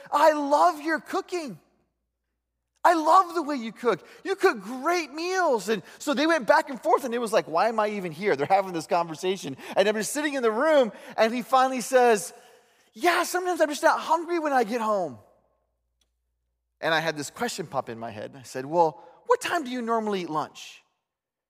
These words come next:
'Cause she had mentioned earlier that he goes to work about seven A M. "Well, I eat lunch about ten thirty or eleven. It's about kind of middle of my day." Well, I'm a guy. If I eat ten thirty, eleven,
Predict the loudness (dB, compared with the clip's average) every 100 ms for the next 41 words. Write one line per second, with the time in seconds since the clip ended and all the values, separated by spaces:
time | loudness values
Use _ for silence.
0 | _ -8 -6 -4 -2 0 -2 -4 -6 -6
1 | -2 0 0 -2 -2 -8 -8 -10 -10 -14
2 | -12 -12 -14 -12 -14 -14 -18 -18 -20 -20
3 | _ _ _ _ _ _ -14 2 4 4
4 | 2 -2 0 0 0 -2 -6 -2 -2 0
5 | 0 0 2 2 0 -8 -10 0 0 0
6 | -10 -6 -6 -4 -6 -4 -4 -6 -4 -6
7 | -6 -10 _ _ _ _ _ _ _ _
8 | _ _ _ _ _ _ _ -8 -6 -4
9 | -6 -6 -10 _ _ _ _ _ _ _
10 | _ _ _ _ _ _ -2 2 2 0
11 | -4 -6 -4 -4 0 0 -2